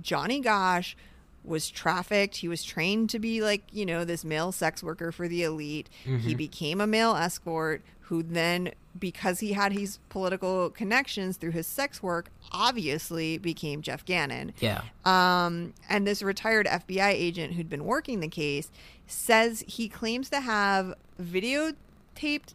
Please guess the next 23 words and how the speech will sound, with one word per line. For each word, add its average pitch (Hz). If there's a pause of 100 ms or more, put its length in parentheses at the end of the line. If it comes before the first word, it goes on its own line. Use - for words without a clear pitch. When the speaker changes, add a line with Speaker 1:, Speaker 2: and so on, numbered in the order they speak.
(120)
Speaker 1:
testimony 202
from 180
someone, 160
he 165
won't 160
say 233
who, 202
Speaker 2:
Mm-hmm. 120 (120)
Speaker 1:
eh, 156 (220)
who 240
admits 208
as 160
much. -
Like, 151 (200)
"I 156
got, 123
Speaker 2:
Okay. -
Speaker 1:
I 160
interviewed 220
somebody 240
in 208
the 240
know, 214